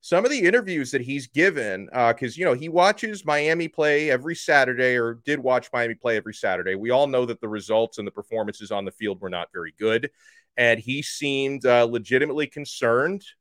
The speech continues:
and I can't blame him for <laughs> being concerned about the way the Canes were playing on Saturday. So, uh, Mario Cristobal and the staff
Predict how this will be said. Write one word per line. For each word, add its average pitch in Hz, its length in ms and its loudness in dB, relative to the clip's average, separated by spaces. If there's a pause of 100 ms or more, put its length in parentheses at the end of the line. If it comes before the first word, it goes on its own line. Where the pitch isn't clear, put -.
and 117 120 0
I 113 60 4
can't 123 300 -2
blame 147 340 2
him 120 300 -2
for 123 120 -6
<laughs> - 120 -14
being 147 160 -6
concerned 120 680 -8 (380)
about 139 320 4
the 175 80 -4
way 143 180 4
the 156 100 -2
Canes 131 400 -4
were 120 120 -6
playing 113 360 -2
on 104 180 -2
Saturday. 92 680 -2
So, 95 560 0 (400)
uh, 104 180 -2
Mario 123 360 4
Cristobal 127 680 -2
and 107 140 -8
the 95 40 -8
staff 113 540 0